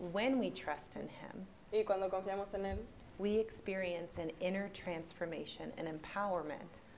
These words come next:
Speaker 1: that allows us to live in a new way.
Speaker 2: experimentamos una transformación y un empoderamiento que nos permite vivir de otra manera.
Speaker 1: So to end today, before we break up into our small groups,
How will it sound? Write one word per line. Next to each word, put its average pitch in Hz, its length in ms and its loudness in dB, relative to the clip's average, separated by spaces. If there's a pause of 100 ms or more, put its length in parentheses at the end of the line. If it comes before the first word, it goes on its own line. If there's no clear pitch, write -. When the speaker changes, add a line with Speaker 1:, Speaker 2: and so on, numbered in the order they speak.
(120)
Speaker 1:
that 165 140 4
allows 175 480 6
us 180 280 -2
to - 100 -2
live 151 240 0 (100)
in 165 100 -2
a 165 80 -2
new 160 280 0
way. - 320 2 (1000)
Speaker 2:
experimentamos 190 720 2
una 190 160 4
transformación 185 720 2 (160)
y 185 60 2
un 185 80 6
empoderamiento 185 680 6
que 190 80 2
nos 170 120 2
permite 170 340 0
vivir 165 320 2
de 165 60 2
otra 165 160 0
manera. 160 360 -2 (760)
Speaker 1:
So - 260 4
to 185 220 4 (120)
end 214 360 6
today, 170 320 4
before 185 320 4
we 190 100 2
break 175 300 4
up 170 120 -2
into 175 260 -2
our 175 100 2
small 151 360 -2
groups, - 440 -4